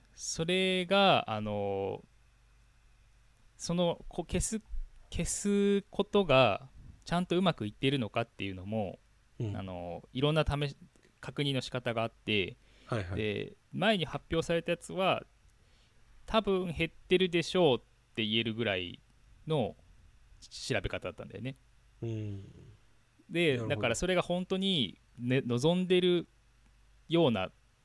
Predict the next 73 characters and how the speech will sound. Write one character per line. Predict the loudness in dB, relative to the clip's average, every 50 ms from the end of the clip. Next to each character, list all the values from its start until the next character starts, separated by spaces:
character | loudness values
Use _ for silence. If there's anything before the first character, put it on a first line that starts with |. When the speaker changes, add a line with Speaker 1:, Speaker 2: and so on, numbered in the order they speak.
| _ _ _ 0
Speaker 1:
量 | 2 2
を | 2 0 0 -2 0 2 2 2 2
減 | 2 0 0
ら | -2
せ | -2 -4
て | -4 -4 -4
る | -4 -6
の | -10
か | -14 -14 -16
と | -16 -12
か、 | -10 -10 -10 -6
そ | -4 -6
う |
い | -2
う |
こ | -2 -2
と | -4 -4 -6
も | -6
も | -6 -8 -8
う |
ち | -6 -8
ょ |
っ | -10
と | -10 -12
調 | -4 -4 -4 -4
べ | -4 -10
て | -14 -12
い |
か | -12 -12 -12
な | -12 -14
き | -14
ゃ |
い | -16
け | -14 -14
な | -14
い | -14
ん |
じ | -16 -16
ゃ |
な | -16 -16
い | -14
か | -12 -8
な | -8 -8 -8
と | -8 -10 -16 -18
思 | -16 -16 -16 -16 -16
う | -20 -20 _ _ -18 -16
し、 | -14 -8 -6 -6 -6 -6 -8 -12 -18 _ _ _ _ _ _ _
Speaker 2:
う | -6
ん | -6
う |
ん | -4
う | -4
ん |
う | -6
ん。 | -6 -8 -8 -10 -10 -12 -8
Speaker 1:
あ | -8 -6
と、 | -2 -2 -2 -2 -2 -6 -10 -18 _ _ -20 -20 _ _ _ _ _ _ _ _ _ _
や | -10 -4
っ | 0
ぱ | 0
り | 0
そ | 0 0
の | -4 -4 -2
ゴ | -2 -2 0
ミ | 2 0 2
が | 2 0 0
な | 0 -4 -8
く | -8 -8 -4
な | -4 -4 -4
っ | -6
て | -6 -6 -6
も | -6 -6
さ、 | -10 -12 -14 -14